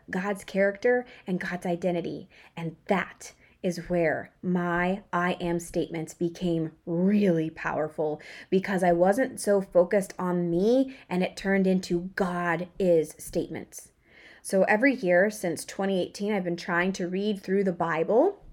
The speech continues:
If you want to do that with me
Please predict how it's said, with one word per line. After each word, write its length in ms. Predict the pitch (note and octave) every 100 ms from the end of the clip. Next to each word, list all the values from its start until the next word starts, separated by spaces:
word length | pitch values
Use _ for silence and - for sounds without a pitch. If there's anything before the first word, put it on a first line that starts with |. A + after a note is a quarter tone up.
| _ _ _ _ -
If 120 | G3+ G3+
you 120 | A#3
want 240 | G#3+ G4
to 200 | C4+ F#3+
do 100 | G#3
that 300 | A#3 C4+ -
with 240 | F#3 G3 B3
me 360 | C4+ C#4+ D4+